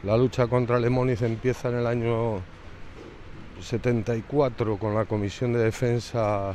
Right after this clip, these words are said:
de una Costa Vasca No Nuclear, que eran básicamente, eh, técnicos e intelectuales, eh, preocupados por, eh, la nuclearización de la costa vasca y la pata social, las asociaciones de vecinos.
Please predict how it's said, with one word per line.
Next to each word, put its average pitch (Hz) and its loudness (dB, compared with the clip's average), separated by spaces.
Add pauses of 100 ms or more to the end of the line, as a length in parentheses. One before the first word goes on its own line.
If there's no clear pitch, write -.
(160)
de 110 0
una 107 2
Costa 107 -2
Vasca 107 0
No 104 2
Nuclear, 107 2 (640)
que 107 2
eran 107 6
básicamente, 110 0 (140)
eh, 95 -2 (1500)
técnicos 123 2
e - 2
intelectuales, 120 2
eh, 107 0
preocupados 110 -2
por, 107 2
eh, 104 0
la 101 -2
nuclearización 107 -4
de 113 0
la 110 0
costa 120 -2
vasca 135 4 (800)
y 139 4
la 120 4
pata 127 4
social, 135 4
las 120 0
asociaciones 110 2
de 107 8
vecinos. 87 2